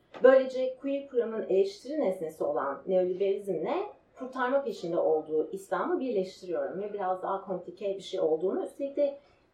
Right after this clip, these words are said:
e, din gibi bir yapıyla politik ekonomiyi birlikte düşünmemiz gerektiğini de söylemeye çalışıyorum biraz kitapta.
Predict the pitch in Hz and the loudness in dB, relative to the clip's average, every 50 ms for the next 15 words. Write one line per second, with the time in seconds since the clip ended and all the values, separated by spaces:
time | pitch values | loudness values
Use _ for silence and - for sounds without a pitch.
0 | _ - 196 202 196 202 202 190 - - - _ _ _ _ _ _ _ _ _ | _ 0 0 0 2 2 2 0 0 -2 -8 _ _ _ _ _ _ _ _ _
1 | - 190 185 247 294 311 311 277 240 240 190 214 190 185 202 202 196 185 196 190 | -18 -6 0 2 2 2 2 0 -2 -2 -4 -4 -4 -4 -4 -4 2 2 2 2
2 | 196 - 277 277 262 214 185 - - 370 403 403 392 - - - - - 277 269 | 2 -2 -6 -6 -2 -2 0 0 0 -2 0 0 0 0 0 -2 -6 -2 0 0
3 | 254 - 349 - 277 - 233 202 196 202 247 330 320 262 247 233 233 - - 254 | 2 2 0 0 0 -2 -2 -4 -2 0 0 0 0 0 -2 -4 -4 -8 -8 -10
4 | 185 - - - 170 - - 311 - - - 143 147 - - - - - - - | -10 -8 -4 -2 -2 -2 -4 -8 -8 -6 -6 -6 -6 -8 -12 -16 -16 -12 -10 -12
5 | - - - - - - 78 - - - - - - - - - - - - - | -12 -12 -12 -14 -12 -10 -10 -12 -10 -12 -14 -14 -14 -14 -12 -10 -10 -10 -10 -12
6 | - _ - - - - - - - - - | -16 _ -14 -14 -14 -10 -8 -10 -10 -10 -14